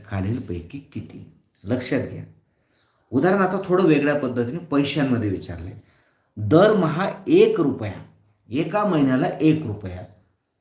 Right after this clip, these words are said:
एक रुपयावर दोन पैसे व्याज आहे, एका महिन्याला एका रुपयावर दोन पैसे व्याज आहे, बरोबर?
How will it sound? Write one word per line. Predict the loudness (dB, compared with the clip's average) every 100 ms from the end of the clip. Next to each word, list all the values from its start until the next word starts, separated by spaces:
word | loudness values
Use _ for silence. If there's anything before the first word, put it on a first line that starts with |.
| _ _ _ 2
एक | 4 4
रुपयावर | 2 2 2 2 2
दोन | 4 4 4
पैसे | -2 -8 -10
व्याज | -14 -16 -18
आहे, | -20 _ _ _ _ _
एका | 0 0 0 0 2 2
महिन्याला | 2 0 -2 -6 -8 -6 -6 0
एका | 0 0 0 0
रुपयावर | 0 -2 -4 -2 -2
दोन | -2 0 0
पैसे | -2 -2 -6
व्याज | -10 -10 -16
आहे, | -20 -20 _ _ _ _ _ _ _
बरोबर? | 2 4 2